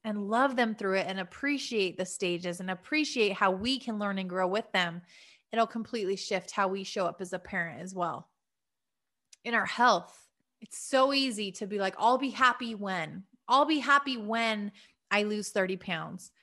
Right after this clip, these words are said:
Oh, I've been working so hard and I've still only lost five pounds.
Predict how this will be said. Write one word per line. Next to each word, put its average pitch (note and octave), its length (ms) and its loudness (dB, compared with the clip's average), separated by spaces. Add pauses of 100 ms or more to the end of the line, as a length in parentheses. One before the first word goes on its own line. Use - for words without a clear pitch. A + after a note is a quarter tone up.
(360)
Oh, A#3+ 60 4
I've A#3+ 400 4
been A#3 180 -4
working C4 320 4
so C4 220 2
hard A#3+ 260 6
and G#3+ 140 -2
I've G3+ 140 -2
still - 340 0
only B3 320 -2
lost G3 320 2
five F#3+ 240 2
pounds. E3+ 460 -4